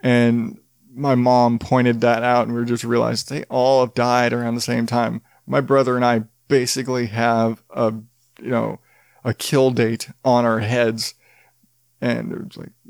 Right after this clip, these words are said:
"Uh, thanks a lot." That just kinda sucked the life out of this crap. But it was, it was crazy to think. We, we were always afraid of that, though. We're like, "I'm gonna go to the doctor, and they're gonna tell me just something awful." You know, we never went to the doctor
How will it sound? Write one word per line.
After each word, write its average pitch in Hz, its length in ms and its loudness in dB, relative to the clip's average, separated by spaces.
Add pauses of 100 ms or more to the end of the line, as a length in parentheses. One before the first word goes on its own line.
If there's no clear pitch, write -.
"Uh, 135 360 0
thanks 156 340 0
a 160 60 -2
lot." 170 180 2
That 139 160 2
just 151 200 -4
kinda 113 340 -2 (360)
sucked - 640 -2
the 113 160 2
life 113 340 0
out 117 180 2
of 113 120 -4
this 139 320 0
crap. - 320 -6 (840)
But 147 100 2
it 135 60 4
was, 143 180 0
it 139 160 -2
was 127 180 0
crazy 165 380 2
to 147 80 2
think. 165 400 -2
We, 123 180 -2
we 127 320 -2
were 147 120 2
always 127 240 2
afraid 180 220 0
of 175 80 0
that, 113 180 -4
though. 120 100 -4
We're - 140 -12
like, - 160 -16
"I'm 151 100 -6
gonna 180 220 0
go 123 100 2
to 123 80 0
the 143 60 -2
doctor, 135 340 -2
and 123 80 -2
they're 127 80 -2
gonna 131 140 -4
tell 135 220 0
me 120 180 -4 (100)
just 123 180 -6
something 123 300 -6
awful." - 400 -4 (840)
You 123 80 -4
know, 120 80 2
we 147 140 2
never 165 280 2
went 139 260 -2
to 147 80 -2
the 139 100 2
doctor 127 600 -2